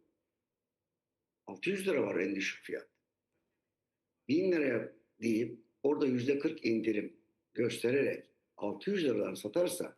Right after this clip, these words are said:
ben altı yüz liradan yüzde kırk alabilirim. Üstelik bu yıl Kasım ayında ilginç bir gelişme oldu Hande Hanım. Kasım'ın üçüydü, e, Ticaret Bakanlığı bir açıklama yaptı. E, yalancı indirimlere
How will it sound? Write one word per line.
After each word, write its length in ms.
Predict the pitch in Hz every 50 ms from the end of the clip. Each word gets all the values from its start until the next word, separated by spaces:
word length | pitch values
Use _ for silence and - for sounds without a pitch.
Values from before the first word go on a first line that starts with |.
| _ _ - - _ _ -
ben 140 | 139 156
altı 320 | 151 135 135 131 - - 180
yüz 160 | 185 165 127
liradan 360 | 117 104 101 113 113 104 107
yüzde 260 | 127 131 - 113 110
kırk 220 | - - 117 - -
alabilirim. 460 | 101 104 98 95 - 87 - - - _ _ _ _ _ _ _ _ _ _ _ _ _ _ _ _ _ _
Üstelik 580 | - 143 139 - - 190 196 190 190 190 - - - _ _ _ _ _ _ _
bu 160 | 113 127 214
yıl 340 | 214 170 139 139 143 - - - - _
Kasım 340 | - - 139 139 - 202 190
ayında 360 | 165 139 120 113 113 135 170
ilginç 440 | - 143 135 135 175 185 180 - -
bir 60 | 151
gelişme 360 | 135 151 139 135 - - 165
oldu 200 | 175 156 120 104
Hande 240 | 101 95 98 95 101
Hanım. 300 | 98 92 95 143 - - - _ _ _ _ _ _ _ _ _ _ _
Kasım'ın 460 | - 160 156 - 190 180 175 170 160
üçüydü, 640 | 135 147 131 - - 185 180 - - 107 127 143 - - _ _ _ _ _ _ _ _
e, 220 | - 117 117 120 117
Ticaret 400 | - 160 - 196 196 196 190 196
Bakanlığı 480 | 190 160 - 117 113 113 123 151 170
bir 60 | 156 139
açıklama 460 | 131 - - - - 120 120 113 110
yaptı. 420 | 98 - - - _ - - - _ _ _ _ _ _ _ _ _ _ _ _ _ _ _ _ -
E, 40 | 113 110 113 104 - - - - - - _ _
yalancı 440 | 123 143 165 175 175 170 156 - 160
indirimlere 760 | 151 135 120 117 110 110 104 98 92 87 73 71 76 - -